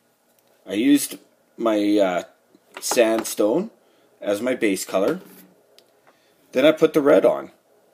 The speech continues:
And the red's a little bit thinner. It doesn't fill in the cracks nearly as good as that dark walnut,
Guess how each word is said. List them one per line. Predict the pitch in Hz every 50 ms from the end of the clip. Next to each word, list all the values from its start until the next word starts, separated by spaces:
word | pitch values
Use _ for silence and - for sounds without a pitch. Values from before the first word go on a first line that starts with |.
| _ _ _ _ _ _ _ _ _ _ _ _ _ _ _ _ _ _ _ _ _ _ _ - - _ _ _ _ _ _ _ _ _ _ -
And | 110 110 113 113 113 101
the | 107
red's | 104 120 156 208 208 302
a | 190
little | 139 120 117 131 156 190 220
bit | 220 269 247 - - -
thinner. | - - 165 175 147 104 101 123 156 - - _ _ _
It | - 104 -
doesn't | 143 156 170 220 220 165 - - _ _ _ _ _
fill | - - - 151 160
in | 170 156
the | 120 98
cracks | - - - 127 127 113 107 - -
nearly | 104 104 107 113 131 151 156 131 117
as | 101 92
good | - - 117 117 101
as | 104 98 92 -
that | - 98 82 - -
dark | - 110 110 104 - 92
walnut, | 95 98 104 98 90 80 76 127 - -